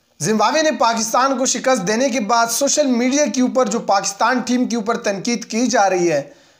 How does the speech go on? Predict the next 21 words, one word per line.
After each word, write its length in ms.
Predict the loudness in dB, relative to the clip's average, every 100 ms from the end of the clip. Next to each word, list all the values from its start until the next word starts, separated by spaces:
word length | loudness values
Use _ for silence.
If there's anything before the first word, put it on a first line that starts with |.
| _ _
हमारे 360 | -2 0 0 0
एक्स 240 | -2 -2 -4
क्रिकेटर्स 560 | -4 -4 0 2 2 2
भी 180 | 0 0
इनमें 300 | 2 2 2
शामिल 480 | 2 0 2 0 2
हैं 120 | 2
और 180 | 4 2
कुछ 280 | 0 -4 0
YouTubers 500 | -2 0 2 2 2
ऐसे 320 | 0 0 0
हैं 260 | 2 2 0
जो 140 | 0 -2 -2
पाकिस्तान 540 | -2 -2 -4 0 0 0
टीम 240 | -2 -2
के 100 | -4
ऊपर 200 | -4 -4 -4
तनकीद 400 | -6 -2 -2 -2
कर 220 | 0 0
रहे 220 | 2 0 0
हैं। 140 | -4